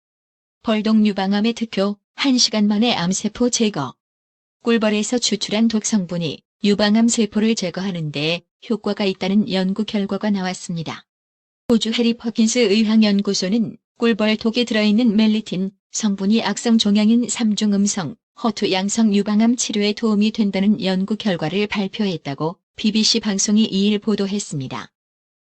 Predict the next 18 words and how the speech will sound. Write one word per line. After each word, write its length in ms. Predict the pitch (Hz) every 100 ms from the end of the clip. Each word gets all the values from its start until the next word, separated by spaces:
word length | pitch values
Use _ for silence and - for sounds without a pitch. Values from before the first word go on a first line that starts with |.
| _
벌액에서 680 | 226 196 190 208 - 240 214
추출하지 580 | - 226 226 220 214
않고 440 | 190 180 - 156 - _ -
인공 360 | 208 208 226
혼합을 400 | 233 226 196 202
통해 300 | 202 190 202
배양한 480 | 202 220 202 214 214
멜리틴 540 | 220 214 220 180 185 196 _ -
성분으로도 760 | - 196 196 196 214 226 185
시험해본 560 | - 220 208 214 226 220
결과 420 | 202 185 156 - - _
암세포 580 | 190 208 214 220 233 220
성장을 500 | - 233 214 214 233
방해하는 560 | 233 226 220 226 214 202
데에 220 | 185 202
비슷한 520 | 214 220 - 226 226
효과를 440 | 247 233 233 226 233
보였다고 680 | 185 170 170 160 143 -